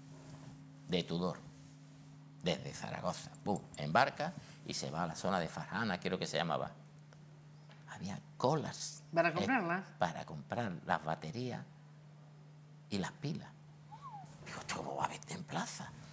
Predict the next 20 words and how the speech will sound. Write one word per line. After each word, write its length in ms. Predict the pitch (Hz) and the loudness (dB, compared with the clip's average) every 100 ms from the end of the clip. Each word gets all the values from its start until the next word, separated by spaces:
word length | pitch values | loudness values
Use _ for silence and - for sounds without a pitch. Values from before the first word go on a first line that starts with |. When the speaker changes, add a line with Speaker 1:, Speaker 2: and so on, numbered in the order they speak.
| - - | -12 -10
Speaker 1:
Entonces 320 | - 98 92 | 0 4 6
llegaba 360 | 92 101 95 85 - | 6 6 6 4 2
un 240 | 127 127 - | 2 2 4
tráiler 380 | 123 113 90 | 6 8 6
una 180 | 113 123 | 4 4
semana 340 | - 123 135 135 | 4 6 6 6
y 60 | |
a 40 | 101 | 6
la 100 | 92 | 6
otra 140 | 104 | 4
semana 280 | 107 113 113 | 2 4 4
venían 280 | 98 90 101 | 4 2 4
dos. 160 | 170 - - - - - - - - | 2 0 -14 -18 -16 -18 -16 -16 -4
Speaker 2:
Claro. 240 | 147 120 104 | 0 0 0
Speaker 1:
Claro, 200 | - 78 | 0 2
a 20 | |
la 100 | 73 | 4
segunda, 640 | - 76 85 104 98 156 - - - - - - - - | 4 4 4 6 6 4 -2 -14 -16 -18 -18 -18 -14 2
todo 220 | 80 90 | 4 6
vendido. 480 | 95 104 117 117 | 4 6 6 6